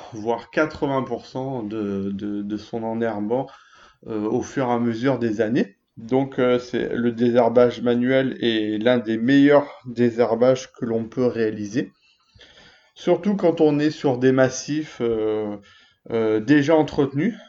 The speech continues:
Donc, euh, si on est sur des massifs, euh, qui ont été entretenus, donc paillés, euh, une fois par an, euh, et donc, euh, on a une bonne écou-, une bonne couche de paillage, euh, sur ces massifs,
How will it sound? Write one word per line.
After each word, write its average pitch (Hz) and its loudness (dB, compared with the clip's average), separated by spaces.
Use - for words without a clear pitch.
Donc, 110 -8
euh, 113 -2
si - -8
on 170 0
est 165 2
sur 151 -4
des 127 0
massifs, 131 -2
euh, 110 -6
qui 123 -4
ont 127 2
été 127 0
entretenus, 143 2
donc 123 -4
paillés, 131 2
euh, 117 4
une 127 -2
fois 127 2
par 110 0
an, 127 -2
euh, 107 -6
et 113 -6
donc, 120 -4
euh, 110 0
on 107 -4
a 107 -6
une 110 -8
bonne 139 0
écou-, 127 -2
une 113 -4
bonne 147 2
couche 156 -2
de 117 -4
paillage, 117 0
euh, 104 -6
sur 123 -8
ces 127 -4
massifs, 117 -6